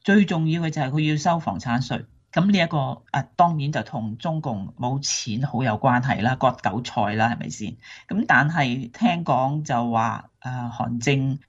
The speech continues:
同阿習近平講，咁樣做呢，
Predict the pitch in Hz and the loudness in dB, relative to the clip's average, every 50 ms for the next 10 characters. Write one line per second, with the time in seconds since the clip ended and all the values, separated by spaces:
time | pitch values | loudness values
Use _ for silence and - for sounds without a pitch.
0 | _ _ - - 139 120 120 143 151 147 147 - 143 127 - 131 131 143 139 120 | _ _ 0 2 4 4 6 4 4 2 4 2 2 2 2 -2 -2 -2 -4 -4
1 | 120 117 123 127 139 147 - - _ _ _ _ 143 139 160 190 185 156 151 170 | -4 -2 -2 -2 -2 -2 -4 -8 _ _ _ _ -2 0 2 2 4 2 2 2
2 | 175 - 151 123 117 113 131 151 160 | 2 0 0 0 2 2 0 0 -2